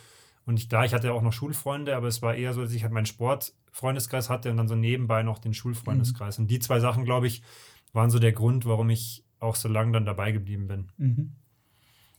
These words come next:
Speaker 2: Nachdem du dann praktisch deine, mehr zum Triathlon gewechselt bist und so weiter, hast du ja dann mit deiner Coaching-Karriere auch angefangen, Schwimmkurse gegeben und so weiter. Wie ist denn da dazu, dazu gekommen? Weil es ist ja trotzdem so,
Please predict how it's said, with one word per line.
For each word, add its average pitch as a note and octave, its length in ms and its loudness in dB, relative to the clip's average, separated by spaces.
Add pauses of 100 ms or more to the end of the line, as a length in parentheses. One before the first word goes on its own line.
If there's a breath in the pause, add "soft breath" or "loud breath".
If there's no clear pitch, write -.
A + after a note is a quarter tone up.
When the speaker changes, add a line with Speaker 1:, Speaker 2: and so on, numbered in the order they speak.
(120)
Speaker 2:
Nachdem B2+ 360 0
du C#3 80 0
dann B2+ 160 -2
praktisch B2 400 -6
deine, A2+ 640 -2
mehr B2 200 -4
zum A#2+ 180 -4
Triathlon D3+ 420 -2
gewechselt C#3+ 500 -6
bist D3 260 -8
und B2+ 140 -2
so A#2 140 -6
weiter, A#2+ 300 -4
hast A#2+ 180 -6
du A#2+ 40 -2
ja A#2 100 -2
dann A2+ 260 -2 (320 loud breath)
mit A2+ 180 -6
deiner A2 600 2
Coaching-Karriere D3 920 -2
auch C3+ 100 -4
angefangen, C#3+ 760 -2
Schwimmkurse C#3 720 -2
gegeben B2+ 400 -6
und C3 160 0
so A#2 160 -4
weiter. B2 340 0
Wie D3+ 80 2
ist D3+ 100 0
denn C#3+ 60 0
da B2+ 60 2
dazu, A#2+ 400 0
dazu A2+ 380 0
gekommen? A2 480 0
Weil A2 120 4
es A2+ 100 0
ist C3 120 4
ja D#3 100 4
trotzdem C3+ 440 4
so, C3 320 2